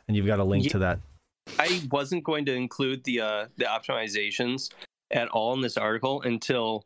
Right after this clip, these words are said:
Speaker 2: right before I published it, as I'm, like, kinda proofreading it, looking it over, and, and form-, putting all the images in there and kinda sizing them and stuff in WordPress. I kinda realized, you know what?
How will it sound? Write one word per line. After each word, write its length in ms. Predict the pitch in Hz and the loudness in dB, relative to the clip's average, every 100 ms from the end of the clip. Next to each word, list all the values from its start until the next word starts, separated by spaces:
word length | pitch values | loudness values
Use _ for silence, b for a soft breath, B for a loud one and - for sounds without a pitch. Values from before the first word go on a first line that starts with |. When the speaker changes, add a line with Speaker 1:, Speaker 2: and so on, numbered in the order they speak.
| - B _ | -12 B _
Speaker 2:
right 300 | 143 123 135 | -2 0 0
before 180 | - 147 | -2 -2
I 60 | 123 | 0
published 420 | 120 113 135 139 | -2 -2 -2 0
it, 140 | 175 - | 0 0
as 200 | 139 131 | -2 0
I'm, 140 | 131 | 0
like, 160 | 127 120 | 0 -2
kinda 320 | 160 131 110 - B - | 0 0 -2 -6 B -2
proofreading 480 | 226 - 196 180 | -2 0 0 0
it, 160 | 180 165 | -2 0
looking 240 | 143 135 143 | -2 0 -2
it 80 | |
over, 420 | 135 135 131 135 131 | 0 0 0 0 0
and, 260 | 113 113 | -2 -2
and 200 | 113 107 | -4 -4
form-, 300 | - 147 131 139 135 | -2 -2 0 -4 -2
putting 220 | 175 156 | 0 2
all 120 | 143 | 0
the 140 | 135 127 | 0 0
images 420 | 127 131 131 117 | 0 0 -2 -2
in 140 | 123 | -2
there 240 | 123 123 123 | 0 0 -2
and 180 | 107 | -4
kinda 240 | 98 120 107 | -2 -2 -2
sizing 460 | - 104 107 110 | -4 -2 -2 -4
them 100 | 113 | -4
and 100 | 110 107 | -4 -4
stuff 360 | - 110 107 | 0 0 0
in 80 | 110 | -4
WordPress. 540 | 101 104 98 110 107 - B B - | -2 -2 -2 -2 -2 -8 B B -4
I 60 | - | -2
kinda 160 | 170 170 | -2 0
realized, 280 | 170 175 - | 0 0 -2
you 80 | 269 | -2
know 80 | 320 | 0
what? 300 | 214 208 | 0 -2